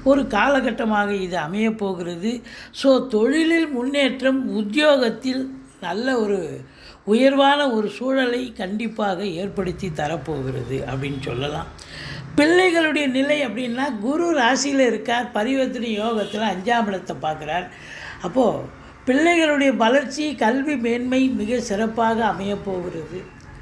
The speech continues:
குழந்தை பாக்கியம் இல்லாதவர்களுக்கு குழந்தை பேர் கிடைக்கும். ஆராய்ச்சி கல்வி உய-, உள்நாட்டிலோ இல்லை வெளிநாட்டிலோ ஆராய்ச்சி கல்வி படிக்கக்கூடிய பிள்ளைகள் நல்லா படிக்கக்கூடிய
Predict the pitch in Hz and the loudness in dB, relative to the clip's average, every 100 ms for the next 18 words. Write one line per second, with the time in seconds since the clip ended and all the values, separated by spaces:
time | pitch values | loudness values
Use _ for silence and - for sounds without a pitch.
0 | - - - - 214 254 311 320 262 254 | -18 -16 -16 0 4 4 6 4 6 2
1 | 214 247 220 240 269 262 240 233 226 240 | 2 -4 -2 2 4 4 2 -2 -4 -8
2 | 226 208 233 240 233 202 185 185 175 - | -6 -4 -4 -6 -4 -6 -6 -8 -10 -10
3 | 190 202 - - 190 202 285 302 302 294 | -12 -14 -18 -6 2 4 6 6 4 0
4 | 247 233 240 247 208 190 233 214 214 277 | -2 -2 -2 -4 -6 -4 -2 -2 -2 2
5 | 294 277 254 254 277 262 233 196 262 269 | 2 2 0 0 0 0 -2 -4 -2 -2
6 | 254 226 226 247 208 214 254 254 254 226 | -2 -2 -2 0 0 0 0 -2 -4 -4
7 | 214 214 220 214 202 180 202 202 190 180 | -2 0 -2 0 -2 -2 -2 -2 -2 -2
8 | 180 202 240 233 247 190 175 240 247 190 | 0 2 2 0 0 0 2 2 2 0
9 | 190 - 202 - 175 170 | -6 -6 -8 -8 -8 -6